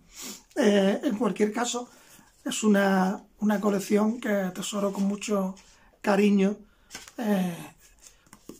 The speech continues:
porque no, imagino que no mucha gente la tendrá. Si alguno de vosotros la tenéis completa, mm,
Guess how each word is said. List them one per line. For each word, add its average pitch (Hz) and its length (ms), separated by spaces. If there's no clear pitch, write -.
porque 208 300
no, 208 160
imagino 247 520
que 262 80
no 226 100
mucha 240 280
gente 220 260
la 226 120
tendrá. 185 280
Si 190 100
alguno 196 260
de 269 60
vosotros 262 300
la 247 120
tenéis 247 240
completa, 247 600
mm, 208 420